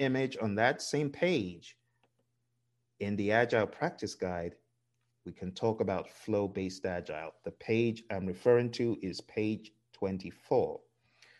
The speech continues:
Now, you see similar items from the software development lifecycle world, right? These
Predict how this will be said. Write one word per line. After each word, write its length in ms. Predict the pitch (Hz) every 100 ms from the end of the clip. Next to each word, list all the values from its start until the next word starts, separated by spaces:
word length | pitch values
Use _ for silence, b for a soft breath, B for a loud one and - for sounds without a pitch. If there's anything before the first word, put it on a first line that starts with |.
| b
Now, 80 | 214
you 160 | 254 196
see 240 | - 214
similar 440 | 185 - 175 156 131
items 460 | 131 156 127 92 90
from 180 | 92
the 80 | 90
software 560 | - 110 110 110 104 101
development 420 | 92 98 95 110
lifecycle 580 | 117 151 - 73 - 73
world, 280 | 76 64 -
right? 280 | 82 110 - - _ _ _ _ _ _ _ _ _ _ _ _ 98
These 360 | 113 160 160